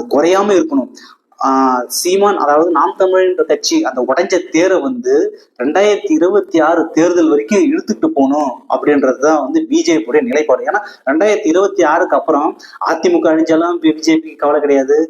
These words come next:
நாம் தமிழர் கட்சி அழிஞ்சாலும் பி ஜே பி கவலை கிடையாது, மத்த எந்த கட்சிகளா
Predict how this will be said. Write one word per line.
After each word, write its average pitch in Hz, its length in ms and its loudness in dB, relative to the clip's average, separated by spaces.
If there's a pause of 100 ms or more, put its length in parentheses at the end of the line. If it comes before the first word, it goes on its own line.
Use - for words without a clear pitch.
(240)
நாம் 147 240 -2
தமிழர் 165 300 2
கட்சி 151 180 0
அழிஞ்சாலும் 160 380 2
பி 160 80 2
ஜே 156 120 -2
பி 143 120 -10
கவலை 143 220 2
கிடையாது, 135 380 0 (580)
மத்த 311 200 -2
எந்த 160 220 2
கட்சிகளா 180 440 0